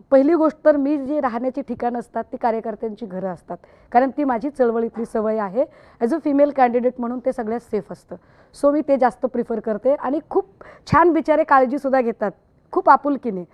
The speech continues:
so मी ते प्रिफर करते, त्यामुळे तो काही मुद्दाच येत नाही. पण त्याच्याही पलीकडे जाऊन समजा मी राहायचं ठरवलं फाईव्ह स्टारला, तुझ्या बापाचं काय जातंय? बिल तर माझा पक्ष देणार आहे ना, माझ्या पक्षाने केली आहे का तक्रार?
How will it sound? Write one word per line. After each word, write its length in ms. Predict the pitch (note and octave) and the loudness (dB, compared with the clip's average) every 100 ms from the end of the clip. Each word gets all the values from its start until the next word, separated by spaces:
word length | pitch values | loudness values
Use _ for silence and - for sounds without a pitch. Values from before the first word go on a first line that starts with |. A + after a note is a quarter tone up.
| _ _ - | _ _ -6
so 40 | |
मी 120 | D4 D#4 D#4 | -4 -2 -2
ते 80 | |
प्रिफर 340 | D#4 A#3+ - F#3 | -2 -4 -4 -6
करते, 300 | - F3+ G3 | -8 -12 -8
त्यामुळे 300 | A#3 A#3 B3+ - | -4 -2 -2 -2
तो 40 | |
काही 140 | C#4 | 0
मुद्दाच 300 | C4 A3+ A3 G#3+ | 0 0 -4 -6
येत 180 | F#3+ - | -10 -12
नाही. 140 | F3+ _ - - | -16 _ -14 2
पण 160 | F4+ D#4+ - | 4 4 0
त्याच्याही 640 | B3 C4 - D#4+ D4+ F#4+ | 0 0 -4 -2 2 0
पलीकडे 480 | F4 E4 D4+ C4 A3+ | 2 0 2 2 0
जाऊन 300 | F#3 F#3 G3+ _ _ _ _ _ _ _ | 0 -6 -8 _ _ _ _ _ _ _
समजा 260 | E4 D#4+ G4 | 2 6 6
मी 140 | G4+ | 6
राहायचं 380 | G4 E4+ F4 C#4+ | 2 2 0 0
ठरवलं 380 | A#3 A#3 G#3+ G3+ G3+ | 0 -2 -2 -2 -4
फाईव्ह 140 | F#3+ | -8
स्टारला, 420 | - F#3+ F3+ F#3 F#3+ _ _ _ _ _ _ _ _ _ _ _ _ | -8 -14 -12 -16 -20 _ _ _ _ _ _ _ _ _ _ _ _
तुझ्या 200 | F4+ E4 | -2 0
बापाचं 400 | E4+ D#4+ D4+ D4 | 2 2 2 -2
काय 180 | C#4 B3+ | -2 -2
जातंय? 460 | A#3 G#3+ A3 A3 A3 _ _ _ _ _ _ _ - | -2 -8 -8 -8 -10 _ _ _ _ _ _ _ 4
बिल 300 | C4 F#4 E4+ | 6 8 8
तर 60 | |
माझा 280 | F4+ F4 F4 | 8 8 6
पक्ष 280 | F4+ F4 E4 | 4 2 -2
देणार 360 | D4 C#4+ C4+ | 2 4 4
आहे 100 | B3 | 2
ना, 320 | B3 E4 E4+ F3+ _ _ _ _ _ _ _ _ _ _ | 0 0 0 -2 _ _ _ _ _ _ _ _ _ _
माझ्या 200 | D4+ E4+ | 4 6
पक्षाने 380 | C#4 E4+ E4+ D#4+ | 6 4 2 0
केली 220 | D4+ D4+ | 0 0
आहे 80 | C#4+ | 0
का 120 | C4+ | 0
तक्रार? 600 | C4 B3+ B3 A#3 A3 A3 | -2 -2 -2 0 0 -4